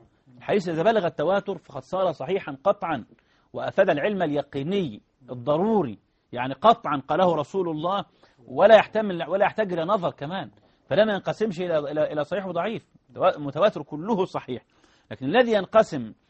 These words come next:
إلى مقبول ومردود وله درجات في القبول والضعف والحديث الآحاد فقط بأنواعه الثلاث.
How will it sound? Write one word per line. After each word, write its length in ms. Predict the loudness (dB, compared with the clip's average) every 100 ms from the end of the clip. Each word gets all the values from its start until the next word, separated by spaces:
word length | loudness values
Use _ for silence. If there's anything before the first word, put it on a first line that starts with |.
| _ _
إلى 200 | 6 6
مقبول 680 | 4 -6 -6 0 4 4 2
ومردود 760 | -2 -2 -2 -2 -2 2 2 0
وله 380 | -4 0 2 2
درجات 420 | 0 2 0 -2
في 160 | -8 -10
القبول 640 | -8 -6 -4 -2 -2 -2
والضعف 560 | -4 2 2 4 0 _ _ _ -8
والحديث 420 | -4 -4 -6 -6
الآحاد 440 | -6 -4 -2 -2
فقط 300 | -2 -4 -4
بأنواعه 380 | -6 -6 -8 -8
الثلاث. 440 | -12 -14 -18 -20